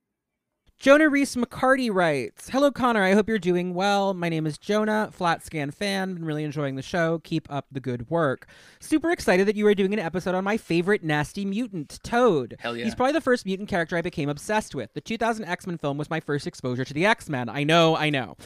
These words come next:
Speaker 1: But as a kid, I thought Toad was just the coolest. That movie got me interested in the X-Men and comics in general.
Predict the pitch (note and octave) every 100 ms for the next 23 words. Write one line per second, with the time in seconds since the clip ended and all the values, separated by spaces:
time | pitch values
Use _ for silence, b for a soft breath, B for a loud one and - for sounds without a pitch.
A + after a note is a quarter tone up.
0 | B - G3+ A3+ - B3+ C#4 B3+ - E3
1 | D#3 F3+ C#3 - F3 C#4+ C#4 B2+ - -
2 | F3+ E3+ E3 F#3 D#3+ E3+ F#3+ G#3 F3+ E3
3 | C#3+ - D3 D#3 - C#3 C3 - D3 C#3
4 | A#2+ F2 D#2